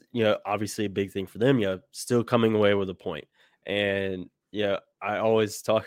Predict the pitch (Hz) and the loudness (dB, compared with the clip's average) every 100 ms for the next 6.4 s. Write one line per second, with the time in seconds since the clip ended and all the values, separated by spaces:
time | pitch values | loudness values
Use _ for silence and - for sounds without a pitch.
0 | - 113 110 98 110 107 107 107 101 - | -2 2 2 2 0 0 -2 -4 -6 -14
1 | _ _ 127 120 104 107 117 127 123 117 | _ _ -2 -2 -2 -2 4 4 4 4
2 | 131 117 98 92 78 - - _ _ _ | 8 10 8 0 -10 -16 -18 _ _ _
3 | _ 113 107 101 - - 110 104 104 98 | _ 0 2 2 0 -4 0 0 -2 -6
4 | _ - 117 117 117 110 - 98 107 107 | _ -2 -2 0 -2 -2 -4 -2 -2 -6
5 | - 131 170 110 95 92 104 110 107 - | -2 2 2 0 -4 -6 -4 -2 0 2
6 | 117 127 131 123 | 2 4 0 -4